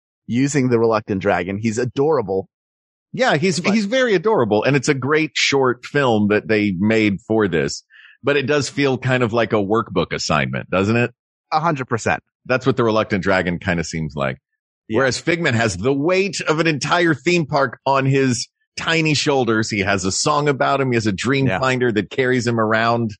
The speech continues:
Speaker 1: He's had comic books.
Speaker 2: He's an, I love the comic books.
Speaker 1: Yeah.
Speaker 2: A sort of steampunk dream finder and Figment comics.
Speaker 1: Yeah.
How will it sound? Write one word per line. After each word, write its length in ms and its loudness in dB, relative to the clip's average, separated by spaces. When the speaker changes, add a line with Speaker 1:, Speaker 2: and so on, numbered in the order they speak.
Speaker 1:
He's 100 -6
had 120 -4
comic 340 -2
books. 460 -6
Speaker 2:
He's 180 0
an, 160 0
I 160 0
love 420 0
the 80 0
comic 440 -2
books. 440 -6
Speaker 1:
Yeah. 380 0
Speaker 2:
A 60 -10
sort 220 -2
of 60 -2
steampunk 800 -2
dream 340 0
finder 440 0
and 100 0
Figment 460 -2
comics. 600 -2
Speaker 1:
Yeah. 240 -2